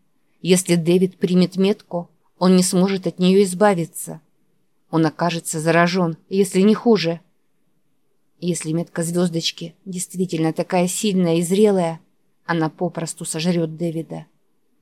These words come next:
Мне довелось как-то увидеть погребение Джина. Упаси Бог от такого зрелища. Прошу тебя,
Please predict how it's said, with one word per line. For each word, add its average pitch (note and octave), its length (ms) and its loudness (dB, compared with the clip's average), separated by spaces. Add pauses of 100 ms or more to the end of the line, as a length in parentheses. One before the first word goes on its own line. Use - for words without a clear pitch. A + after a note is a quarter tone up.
(120)
Мне D#3+ 240 2
довелось E3 460 0
как-то - 360 -4
увидеть D#3+ 440 -6
погребение E3 680 0
Джина. D#3+ 500 -6 (600)
Упаси E3 460 -6
Бог D#3+ 300 -6
от - 120 -18
такого E3 360 -6
зрелища. E3 760 -6 (1080)
Прошу E3+ 320 -4
тебя, D#3+ 380 -12